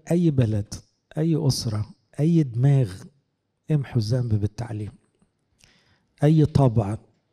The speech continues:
عشان يتغير ابتدي هنا. تج-، تغيروا عن شكلكم بإيه؟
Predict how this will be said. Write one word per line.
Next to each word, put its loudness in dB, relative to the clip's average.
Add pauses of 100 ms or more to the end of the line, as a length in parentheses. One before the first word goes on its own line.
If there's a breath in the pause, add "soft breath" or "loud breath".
(540)
عشان 2
يتغير 2 (360)
ابتدي 0
هنا. -2 (160)
تج-، -4
تغيروا 0
عن -2
شكلكم -2
بإيه؟ -2